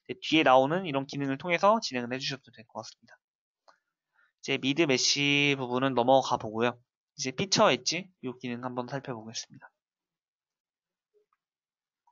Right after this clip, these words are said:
네. 피처 엣지는 말 그대로 이제 미드 메시 같은 경우에는, 어, 투디 메시를 생성을 하고 원디 피처 엣지를 생성을 하게 됩니다.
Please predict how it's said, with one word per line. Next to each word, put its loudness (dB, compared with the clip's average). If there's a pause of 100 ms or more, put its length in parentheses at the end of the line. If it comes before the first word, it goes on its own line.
(2250)
네. -16 (1040)
피처 4
엣지는 2
말 6
그대로 4 (320)
이제 -2
미드 4
메시 4
같은 2
경우에는, 0 (200)
어, 4 (100)
투디 2
메시를 4
생성을 4
하고 2 (320)
원디 4
피처 2
엣지를 0
생성을 2
하게 2
됩니다. -10